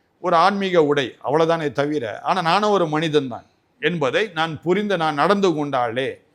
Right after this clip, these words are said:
அதுல ஆயிரம் அர்த்தத்தோடு கூட நாம் வாழலாம். அதனால இந்த விவகாரத்துல, அஹ், நிச்சயமாக அந்த காவல்துறையினர் சரியானபடி நடவடிக்கை எடுக்க வேண்டும், தீர விசாரிக்க வேண்டும்.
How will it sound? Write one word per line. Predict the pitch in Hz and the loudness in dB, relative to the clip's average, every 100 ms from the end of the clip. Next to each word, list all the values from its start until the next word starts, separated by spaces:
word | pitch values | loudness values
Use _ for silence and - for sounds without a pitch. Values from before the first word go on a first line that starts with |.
| _ _ _ _ _ | _ _ _ _ _
அதுல | 160 190 175 | -2 0 2
ஆயிரம் | 135 151 180 185 175 | 2 2 2 2 2
அர்த்தத்தோடு | 156 143 156 170 175 156 | 0 -2 -4 -2 -2 -2
கூட | 151 | -4
நாம் | 139 120 | -4 -6
வாழலாம். | 113 143 135 131 - - | -2 0 0 -6 -10 -10
அதனால | 147 170 180 | -8 -6 -6
இந்த | 165 147 180 208 208 196 170 156 147 139 127 | -6 -8 -8 -8 0 2 2 2 0 -2 -2
விவகாரத்துல, | 165 226 214 185 156 - 131 165 - _ _ _ _ _ - | 0 2 4 4 2 -6 -10 -10 -12 _ _ _ _ _ -16
அஹ், | - 170 | -8 -6
நிச்சயமாக | 160 170 - 196 175 165 143 117 - _ _ _ _ _ _ _ | -4 -4 -2 0 2 0 0 -4 -8 _ _ _ _ _ _ _
அந்த | 156 156 165 147 139 | -4 -2 0 0 0
காவல்துறையினர் | 156 165 175 160 127 139 147 131 131 - _ | 2 2 4 0 0 0 0 0 -6 -10 _
சரியானபடி | - - 151 165 170 180 156 151 139 | -12 -2 0 4 2 2 0 -2 0
நடவடிக்கை | 135 156 151 143 127 156 | -2 0 0 -2 -6 -4
எடுக்க | 123 127 127 131 | -4 -4 -4 -4
வேண்டும், | 127 131 175 175 - | -4 -6 -10 -12 -4
தீர | 180 202 185 | 0 2 0
விசாரிக்க | 143 - 170 175 170 156 | -4 -2 0 2 0 -4
வேண்டும். | 135 135 151 233 | -2 -4 -4 -6